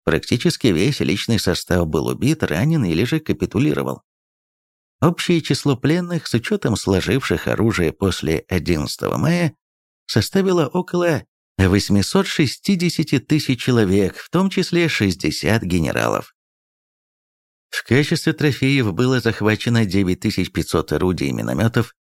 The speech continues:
одна тысяча восемьсот танков и штурмовых орудий, около одной тысячи ста самолётов. Донесение командующего четвёртой гвардейской танковой армией генерала Д Д Лелюшенко.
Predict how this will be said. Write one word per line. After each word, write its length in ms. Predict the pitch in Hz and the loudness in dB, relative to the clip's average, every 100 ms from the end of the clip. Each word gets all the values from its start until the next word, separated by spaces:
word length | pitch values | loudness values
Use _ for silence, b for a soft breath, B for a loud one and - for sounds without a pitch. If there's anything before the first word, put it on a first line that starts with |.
| _ - | _ 0
одна 340 | 95 90 85 | 0 2 0
тысяча 520 | - 107 87 - 67 | 0 -4 -4 -4 -2
восемьсот 580 | 65 - 62 - 73 - | -2 -4 -6 -2 -4 0
танков 480 | 147 160 160 143 - | 0 2 0 -2 -2
и 120 | 139 | -2
штурмовых 580 | 120 - 120 113 101 - | -2 -2 2 2 2 0
орудий, 480 | 87 58 - 55 - _ _ - | -2 -4 -6 -10 -10 _ _ -2
около 420 | 180 175 170 170 | 0 2 2 2
одной 460 | - 127 107 113 101 | 2 0 2 2 0
тысячи 460 | - 196 - - | -2 -4 -4 -4
ста 460 | 131 - - 131 123 | -4 -4 -2 0 2
самолётов. 800 | - 101 90 71 69 - - - _ _ _ _ _ _ _ _ _ _ - | 2 2 2 0 -4 -6 -12 -14 _ _ _ _ _ _ _ _ _ _ -6
Донесение 720 | - 87 76 69 160 170 175 | 0 0 0 2 2 2 0
командующего 840 | - 135 170 160 156 135 - 143 135 | 0 0 2 2 2 0 0 0 0
четвёртой 640 | - 123 101 120 117 117 | 0 -2 2 0 2 0
гвардейской 640 | 92 98 87 110 104 - 87 | 2 0 2 0 0 -2 -2
танковой 560 | 85 85 - 67 62 - | 0 -2 -2 -4 -2 -2
армией 460 | 156 156 151 143 | 0 0 0 0
генерала 560 | 101 98 76 143 151 120 | 0 -2 0 0 0 0
Д 200 | 87 101 | 0 0
Д 380 | 95 156 151 - _ | 0 0 -2 -6 _
Лелюшенко. 920 | 95 107 147 131 - 80 58 50 - | 0 2 2 0 -2 -4 -6 -8 -10